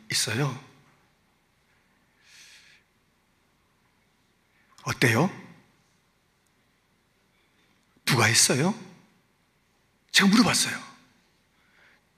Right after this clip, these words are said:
누구누구가 해-, 하셨는데요. 너무, 너무 만족스럽습니다. "이렇게 잘 새롭게 꾸며주시다니요." 하면서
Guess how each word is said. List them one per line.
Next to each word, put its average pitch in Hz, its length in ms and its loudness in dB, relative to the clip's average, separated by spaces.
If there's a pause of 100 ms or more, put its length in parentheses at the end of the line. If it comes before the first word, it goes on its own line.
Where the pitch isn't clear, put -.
(120)
누구누구가 139 580 0
해-, - 140 -2
하셨는데요. 139 920 -2 (560)
너무, 226 880 2 (880)
너무 254 720 2 (340)
만족스럽습니다. 165 840 4 (720)
"이렇게 196 320 6
잘 220 300 4 (580)
새롭게 220 320 4
꾸며주시다니요." 135 840 2 (1000)
하면서 156 800 0